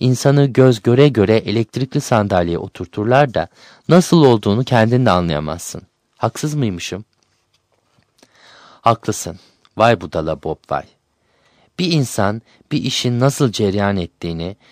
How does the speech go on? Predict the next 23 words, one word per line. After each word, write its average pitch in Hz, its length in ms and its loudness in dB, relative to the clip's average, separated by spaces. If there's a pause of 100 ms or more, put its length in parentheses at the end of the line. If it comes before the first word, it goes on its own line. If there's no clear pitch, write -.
(160)
yüzde 139 260 -2
yüz 165 240 0
bilmeden 117 500 -2
çirkefe 131 560 -4
tepesi 131 500 -6
üstü 101 280 -14
dalar 110 320 2
mı?" 95 220 -10 (1200)
Bu 165 80 -2
sualin 123 440 4
cevabını 104 540 0
beklemişim 104 580 -6
gibi 85 180 -12
sustum. - 460 -18 (460)
Sonra 139 340 2
gülmeye 95 440 -4
başladım. 76 480 -8 (560)
"Rose, 98 240 -2 (600)
niye 151 200 2
gülüyorsun 95 500 -2
kuzum?" 104 380 -8 (160)
diye 101 160 -4
şaştı. - 440 -6